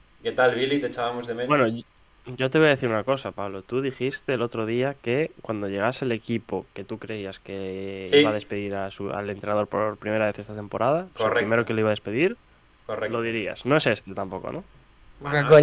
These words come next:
Speaker 1: espera.
Speaker 3: que vayan a ser los Lakers, eh.
Speaker 1: Queda, queda mucha guía por, por delante de los Bulls. No lo destaparé todavía,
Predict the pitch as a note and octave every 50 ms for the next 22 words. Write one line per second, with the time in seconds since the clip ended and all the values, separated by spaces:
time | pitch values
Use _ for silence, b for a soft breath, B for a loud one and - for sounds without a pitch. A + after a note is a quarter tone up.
0 | D#3 D#3 D3+ - C#3+ C3+ C#3 C#3+ C#3+ C#3 C3+ C3+ - D3 C3 C#3 C3+ B2 C3 B2
1 | A#2+ - - A2+ - - - C#3 - B2+ B2 B2+ C3+ C3+ - - C3 A#2 A#2+ B2+
2 | B2+ C3 - C3 B2 A2+ B2+ C3 B2+ A#2+ A2+ A2+ A#2 A2 G#2+ - - A#2 A2 A2
3 | G2+ G#2+ G#2+ A2 A2+ A2 A2+ G#2+ G#2+ G2+ G2 - A#2 C3 C#3+ C#3 - - - -
4 | G#2+ G#2+ A2 A2 G#2+ G#2+ G#2+ G#2 G#2+ G#2 G2+ - - G2+ - G#2 G2 G2+ G2+ G2
5 | G2 F#2+ G2+ A2 A2+ G#2 G2